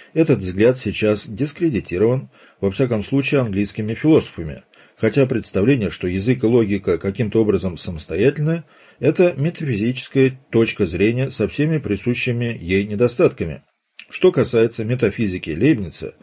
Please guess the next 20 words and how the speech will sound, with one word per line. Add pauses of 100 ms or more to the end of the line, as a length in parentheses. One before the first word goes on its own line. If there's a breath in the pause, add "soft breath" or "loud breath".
(380 soft breath)
важно
отметить, (120)
что
она
почерпнула (240 soft breath)
свои
основные
черты (260 soft breath)
из
научных
достижений
того
времени. (440 soft breath)
Метафизика
Лейбница (280 soft breath)
с
его
монадологией (260 soft breath)
получила
известность